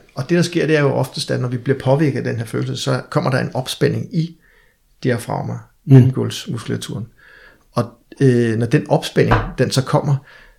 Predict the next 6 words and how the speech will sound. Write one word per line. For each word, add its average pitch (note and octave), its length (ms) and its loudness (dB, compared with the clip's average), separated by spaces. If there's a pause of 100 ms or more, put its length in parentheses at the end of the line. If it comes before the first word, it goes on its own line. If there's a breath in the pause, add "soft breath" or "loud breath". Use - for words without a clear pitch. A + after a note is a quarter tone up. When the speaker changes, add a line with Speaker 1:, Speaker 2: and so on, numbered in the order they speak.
Speaker 1:
så, C3+ 380 4 (380)
øh, G2 800 -2 (200)
så - 160 -2
begynder C#3 340 2
vores G#2 500 -6 (120)
stresssystem, G#2 840 -4